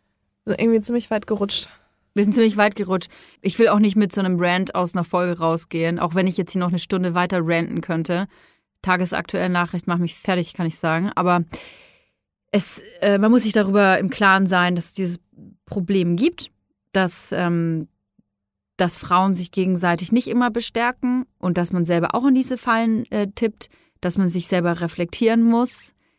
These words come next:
Speaker 2: dass man sich selber hinterfragen muss, woher kommt das? Ähm,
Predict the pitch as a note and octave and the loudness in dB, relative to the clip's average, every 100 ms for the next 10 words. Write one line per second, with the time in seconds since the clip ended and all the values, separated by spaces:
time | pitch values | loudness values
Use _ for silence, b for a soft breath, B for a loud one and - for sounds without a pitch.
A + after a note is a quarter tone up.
0 | _ F#3 F#3 F3+ F#3 F#3+ F3+ F#3 F3+ F3+ | _ -2 0 0 0 -2 0 0 -2 -4
1 | - - F#3 F#3+ F3 - F3+ F3+ F3 A3 | -4 0 2 2 0 -2 -2 -2 0 0
2 | A#3+ B3 B3+ - - _ _ _ _ _ | 0 0 -2 -4 -12 _ _ _ _ _
3 | _ - F3+ F3+ F3+ F3+ F3+ F3 F3 | _ -4 0 0 2 0 0 0 0